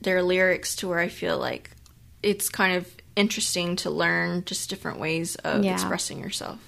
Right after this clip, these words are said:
Speaker 1: which I like.
Speaker 2: That is true. That is
Speaker 1: Mm-hmm.
Speaker 2: very true. And then I even have conversations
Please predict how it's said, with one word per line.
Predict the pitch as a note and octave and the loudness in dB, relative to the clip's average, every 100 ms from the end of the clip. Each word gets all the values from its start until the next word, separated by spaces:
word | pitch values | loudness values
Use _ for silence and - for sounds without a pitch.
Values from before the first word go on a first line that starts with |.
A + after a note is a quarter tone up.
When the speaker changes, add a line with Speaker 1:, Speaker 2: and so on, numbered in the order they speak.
| - | -10
Speaker 1:
which | - | -6
I | G#3 | -4
like. | - - - | -6 -10 -6
Speaker 2:
That | G#3 A3 | 4 8
is | B3+ B3 | 8 6
true. | - D4 C#4 A#3 G#3 | 4 8 10 10 8
That | A3 A3 | 4 6
is | A#3 | 6
Speaker 1:
Mm-hmm. | |
Speaker 2:
very | G#3+ A3+ A3+ | 4 4 0
true. | - A3+ G3+ G3 | 0 2 4 4
And | - B3 | 10 10
then | B3+ | 12
I | A#3 | 10
even | B3+ C#4 | 10 10
have | A#3+ A3 | 8 6
conversations | G#3 A3 G#3 F#3+ G3 F#3 F#3+ | 4 4 6 4 4 4 4